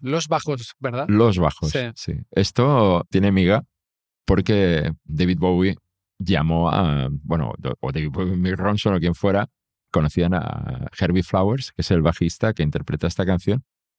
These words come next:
Speaker 2: la mayoría de canciones del disco también.
Speaker 1: Ujú.
Speaker 2: Este señor era un músico de sesión. Entonces hay un, hay una anécdota muy buena porque él grabó el contrabajo y entonces dijo, como cobraba, no sé,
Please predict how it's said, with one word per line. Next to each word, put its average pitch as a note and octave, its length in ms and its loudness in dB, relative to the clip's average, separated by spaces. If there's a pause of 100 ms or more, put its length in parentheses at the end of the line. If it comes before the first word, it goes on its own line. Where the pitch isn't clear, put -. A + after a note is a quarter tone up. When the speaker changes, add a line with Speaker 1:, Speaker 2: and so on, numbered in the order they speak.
(160)
Speaker 2:
la F#2 180 0
mayoría F2+ 260 2
de G2+ 60 0
canciones F#2 340 2
del F#2 120 2
disco - 420 -4
también. - 400 -2 (180)
Speaker 1:
Ujú. B2 280 -8 (420)
Speaker 2:
Este C3 240 0
señor C3 380 2 (120)
era A2 160 4
un B2 60 4
músico A#2+ 260 2
de A2+ 80 4
sesión. E2 480 -2 (560)
Entonces G#2+ 480 0
hay G#2 160 4
un, A2 160 0 (300)
hay F#2+ 120 2
una G#2+ 120 4
anécdota A2+ 300 4
muy G#2+ 120 4
buena G2+ 320 4
porque F#2+ 360 2 (560)
él A2 140 4
grabó G#2+ 220 4
el F#2+ 60 2
contrabajo F#2+ 640 2 (720)
y F#2+ 320 4 (400)
entonces G#2+ 380 2
dijo, F2+ 420 4 (720)
como F#2 340 4 (160)
cobraba, G2+ 500 4
no E2+ 200 0
sé, G#2+ 180 -4